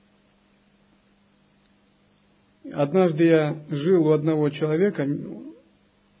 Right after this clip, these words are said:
он не был моим учеником, но просто был любопытствующий. Ну, может, несколько лет назад жил на квартире. Он все допытывался, как я себя чувствую, что я ощущаю, как я буду действовать, если он то сделает, если это.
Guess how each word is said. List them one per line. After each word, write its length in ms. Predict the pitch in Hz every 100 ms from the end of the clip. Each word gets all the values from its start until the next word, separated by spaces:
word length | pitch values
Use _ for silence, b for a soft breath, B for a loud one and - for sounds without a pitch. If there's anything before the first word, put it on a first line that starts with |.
| _
он 160 | - 151
не 160 | 165 160
был 180 | 135
моим 240 | 131 135 131
учеником, 560 | 131 143 151 151 196
но 100 | 170
просто 340 | 151 160 156 147
был 200 | 139 147
любопытствующий. 1160 | 139 139 131 123 117 - 120 110 - - 123 - -
Ну, 100 | 147
может, 300 | 147 147 -
несколько 460 | 160 156 131 127
лет 180 | 127 123
назад 320 | 135 139 165
жил 180 | 127 147
на 120 | 139
квартире. 500 | 123 135 123 117 117
Он 80 | 165
все 160 | 170 180
допытывался, 680 | 170 170 165 139 123 107 131
как 240 | 175 165
я 120 | 160
себя 280 | 151 156 139
чувствую, 640 | 131 151 147 - 131 120 120 B B B
что 220 | - - 160
я 160 | 170
ощущаю, 720 | 147 - 139 - 127 123 117
как 240 | 113 156 156
я 60 |
буду 240 | 143 139 127
действовать, 560 | 131 135 135 123 120
если 260 | 135 131 127
он 140 | 117
то 220 | 117 135
сделает, 440 | 117 123 120 113 110
если 300 | 135 131 120
это. 400 | 113 110 110